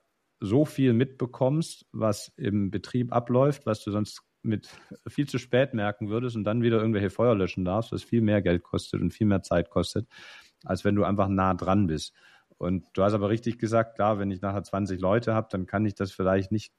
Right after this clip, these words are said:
mehr alles selber machen. Wobei ich mir tatsächlich überlegen würde, ob ich das Thema abgeben würde oder lieber was anderes. Aber man sagt ja,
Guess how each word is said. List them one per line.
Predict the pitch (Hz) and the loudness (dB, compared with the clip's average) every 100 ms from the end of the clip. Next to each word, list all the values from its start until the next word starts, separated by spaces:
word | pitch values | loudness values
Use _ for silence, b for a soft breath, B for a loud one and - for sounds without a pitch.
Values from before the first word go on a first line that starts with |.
| - | -6
mehr | 98 - | -4 -2
alles | 92 87 | -4 0
selber | 92 113 131 | 0 0 0
machen. | 131 120 135 - b b | -2 -4 -10 -10 b b
Wobei | - 110 | -2 0
ich | 117 | 0
mir | |
tatsächlich | 117 110 117 120 123 | -2 -2 -2 0 0
überlegen | 113 113 117 | 0 0 0
würde, | 110 | 0
ob | 98 | 0
ich | 98 - _ _ | -2 -8 _ _
das | 127 120 | -2 -2
Thema | - 143 139 | -2 0 0
abgeben | 139 - 147 147 | -2 -4 -2 0
würde | 131 135 | 0 -2
oder | 101 101 | 0 2
lieber | 104 98 | 2 2
was | 90 | 0
anderes. | - 120 147 139 139 - | 0 2 2 2 -2 -2
Aber | - 101 110 | -2 0 2
man | 110 - 92 | 0 -2 -2
sagt | 87 104 - | 0 -2 0
ja, | 104 101 | 2 2